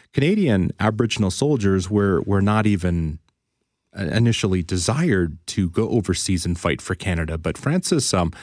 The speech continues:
and amazing, you know, for a guy with a last name like Pegamagabo, he managed to get himself on one of those boats and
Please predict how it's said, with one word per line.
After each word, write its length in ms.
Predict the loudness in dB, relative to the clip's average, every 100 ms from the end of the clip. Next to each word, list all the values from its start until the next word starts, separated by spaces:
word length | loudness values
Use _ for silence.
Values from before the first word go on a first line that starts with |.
| -20 -10 0
and 100 | 2
amazing, 420 | 4 2 0 2
you 80 | 0
know, 100 | 0
for 160 | 0
a 40 | 0
guy 200 | 2 2
with 120 | 2
a 60 |
last 300 | 2 2 2
name 120 | 0 0
like 220 | 0 0
Pegamagabo, 840 | 0 2 2 2 2 2 0 -2 -6 -20 -20 -20 _
he 280 | -2 0 2
managed 440 | 2 4 0 0
to 60 | 0
get 160 | 2
himself 480 | 2 0 2 0 2
on 180 | 2 2
one 120 | 2
of 60 | 2
those 180 | 2 2
boats 480 | 2 2 0 0
and 220 | 0 -2